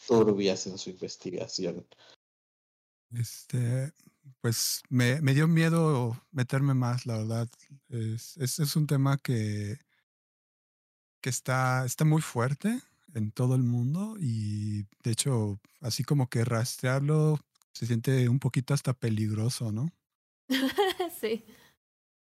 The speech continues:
Speaker 1: A mí hasta para hacer el flyer, que creen, a mí hasta para hacer el flyer me daba cosa como decir, "Ay, ¿cómo voy a hacer esas palabras?"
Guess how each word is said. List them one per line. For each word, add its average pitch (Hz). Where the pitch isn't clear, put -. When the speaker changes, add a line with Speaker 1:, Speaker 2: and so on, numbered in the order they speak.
Speaker 1:
A 143
mí 143
hasta 175
para 147
hacer 139
el 147
flyer, 123
que 117
creen, 113
a 117
mí 127
hasta 127
para 139
hacer 139
el 151
flyer 160
me 156
daba 151
cosa 151
como 143
decir, 123
"Ay, 247
¿cómo 311
voy 311
a -
hacer 233
esas -
palabras?" -